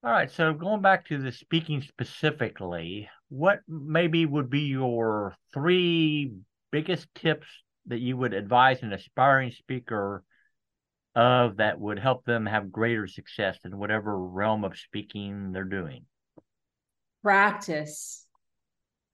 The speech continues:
Speaker 2: Practice, practice, practice. When I first started, um,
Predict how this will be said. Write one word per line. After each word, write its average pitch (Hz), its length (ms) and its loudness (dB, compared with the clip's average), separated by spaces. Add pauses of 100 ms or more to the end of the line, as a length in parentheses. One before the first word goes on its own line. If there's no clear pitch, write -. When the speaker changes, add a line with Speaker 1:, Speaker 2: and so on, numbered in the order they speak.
(480)
Speaker 2:
Practice, 202 420 2
practice, 180 420 2
practice. 170 400 -4
When 196 120 -2
I 220 260 4
first 240 380 0
started, 170 680 0 (680)
um, 160 560 4